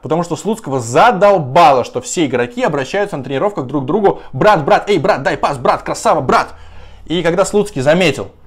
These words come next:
что Салмурат Бакаев сказал Данченко «брат», Лео просто вскипел, потому что Зелимхан Бакаев играет за «Спартак», а не за «Рубин». И Данченко Салмураду никакой не брат. И после этого Слуцкий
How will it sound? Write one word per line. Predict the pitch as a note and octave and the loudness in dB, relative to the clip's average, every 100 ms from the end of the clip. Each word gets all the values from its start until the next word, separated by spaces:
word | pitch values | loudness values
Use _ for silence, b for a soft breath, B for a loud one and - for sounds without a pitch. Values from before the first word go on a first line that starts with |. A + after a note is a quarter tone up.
| b b | b b
что | - D3+ | -6 -4
Салмурат | - D#3 E3 D#3+ C3+ | -2 2 4 4 2
Бакаев | C#3 F#3+ C3+ G#2+ - - | 2 4 4 2 -4 -14
сказал | - C#3+ D3+ C#3 B2+ | -4 0 2 2 4
Данченко | D#3+ C#3+ A#2 - | 2 2 -6 -10
«брат», | G#2+ D3+ G#3+ - - - - - - - - - | -2 4 4 2 -6 -20 -20 -20 -20 -20 -20 -8
Лео | B2+ D#3 A3 F#3+ | 0 4 4 4
просто | E3 E3 C#3 | 2 0 -4
вскипел, | - D#3 D3+ B2+ F2 - - | -4 -4 -2 -4 -4 -8 -6
потому | C3+ F3+ G#3 | 0 2 2
что | E3+ - - - - | 2 -4 -12 -16 -4
Зелимхан | A#2 F3+ F3+ G#3 F3 | 0 2 2 2 2
Бакаев | C#3 C3 A#3 A3+ D3+ | 2 0 0 0 0
играет | C#3 F#3 D#3+ | 2 2 2
за | |
«Спартак», | F3 - - G3+ E3 | -2 0 2 2 2
а | B2+ | 0
не | A#2+ | -2
за | A#2+ | -2
«Рубин». | C3 A2+ G2 - b b - | -2 -4 -10 -14 b b -6
И | |
Данченко | D3+ D3 A#3+ B3 F3+ - F#2+ - - | 0 2 2 0 -4 -6 -10 -12 -18
Салмураду | - D3 D#3 D3+ A2 G#2 | -2 0 2 2 2 0
никакой | D3 F#3 G3+ F3 - F#3+ G3+ | 0 2 2 0 2 4 4
не | F#3 | 2
брат. | C#3+ C#3+ G2 - b b b | 2 2 0 -4 b b b
И | C#3 | -4
после | F#3+ F#3 G3 | -2 0 -2
этого | A#3+ F#3+ | -2 -4
Слуцкий | - A3+ - C#3+ | -2 -6 -6 -14